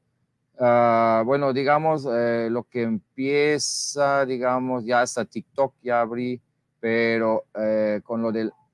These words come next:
esa parte, esa parte es la más importante,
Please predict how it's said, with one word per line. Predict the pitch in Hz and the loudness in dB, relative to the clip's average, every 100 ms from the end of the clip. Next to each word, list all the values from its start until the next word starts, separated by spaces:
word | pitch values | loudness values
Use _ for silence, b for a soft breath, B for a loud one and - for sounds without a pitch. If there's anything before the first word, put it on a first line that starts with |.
| _ _ _ _ _ _ - | _ _ _ _ _ _ -4
esa | 123 - 113 | -2 0 -4
parte, | - 95 85 _ _ b b b | -2 -4 -4 _ _ b b b
esa | 113 - 117 | -10 -6 -6
parte | - 120 - 110 82 | -2 -4 -4 -8 -6
es | 101 | -6
la | 113 110 | -6 -4
más | 107 120 131 | -2 -2 -4
importante, | 147 147 - 143 143 196 247 | -6 -6 0 -2 -2 -6 -8